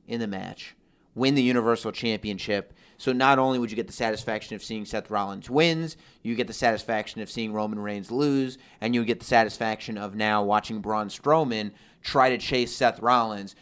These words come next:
But Seth Rollins is not, like, the chicken heel. He's not doing what, like, Kevin Owens does. Seth Rollins stands up and fights this guy, and I just think it would make for a very interesting dynamic.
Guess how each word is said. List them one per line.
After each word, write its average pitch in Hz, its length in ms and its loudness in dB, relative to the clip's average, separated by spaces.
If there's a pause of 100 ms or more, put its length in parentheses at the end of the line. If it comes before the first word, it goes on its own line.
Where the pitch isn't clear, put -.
(140)
But - 240 -4
Seth 170 260 4
Rollins 143 380 6
is 110 160 -10
not, 117 320 2
like, 117 160 -6
the 98 80 -12
chicken 113 380 -4
heel. 101 500 -2 (180)
He's 117 160 -6
not 131 160 2
doing 117 280 0
what, 107 160 -2
like, 110 180 -2
Kevin 113 260 -2
Owens 110 380 2
does. 87 460 -6 (300)
Seth 139 300 8
Rollins 113 400 6
stands 113 380 -4
up 110 180 -2
and 101 100 -10
fights 113 300 2
this 101 180 -12
guy, 104 200 0
and 107 100 -2
I 107 80 -2
just 95 140 -12
think 107 120 -8
it 104 40 -8
would 101 100 -12
make 107 180 -8
for 107 160 -4
a 98 80 -4
very 107 300 -4
interesting - 380 -14
dynamic. 104 560 -10